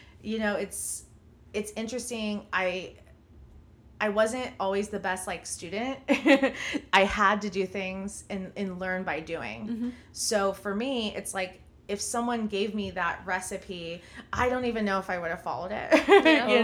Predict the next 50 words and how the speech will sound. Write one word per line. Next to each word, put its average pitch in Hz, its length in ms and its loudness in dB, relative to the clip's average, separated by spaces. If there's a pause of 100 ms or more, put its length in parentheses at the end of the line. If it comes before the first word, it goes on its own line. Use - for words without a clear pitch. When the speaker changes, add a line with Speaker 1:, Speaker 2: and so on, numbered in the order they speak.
Speaker 1:
know? 226 400 4
Speaker 2:
Oh. 202 320 -2
Speaker 1:
I 226 80 2
kind 233 320 -4
of 233 80 -4
just 226 160 -6
have 196 320 -4
to 196 220 -4
feel 196 360 -2
my, 190 320 -4
I'm 208 220 2
very, 202 340 0
very 185 300 -2
instinctual. 185 640 -8
Like, 170 280 -6
I 175 220 -4 (540)
very 220 440 0
much 208 300 -4
follow 185 300 -2
my 170 140 -6
gut 175 260 -8
feeling 180 560 -10 (440)
a 196 60 -6
lot 185 320 -2
of 175 120 -6
the 190 80 -6
times, 208 600 -6
Speaker 2:
Mm-hmm. - 100 -8
Speaker 1:
nine 226 160 -2
times 190 240 -8
out 175 140 -4
of 175 60 -14
ten, 160 120 -10 (120)
pretty 190 160 -8
much - 160 -14 (160)
ten 139 160 -14
times 196 240 -10
out 208 140 -4
of - 40 -18
ten. 254 300 -10 (360)
Um, 180 220 0 (140)
anytime 247 340 0
I 190 80 0
don't, 190 480 -4
it 185 300 -4
bites 175 260 -4
me 214 60 -4
in 202 80 -2
the 185 80 -4
ass, 190 480 -6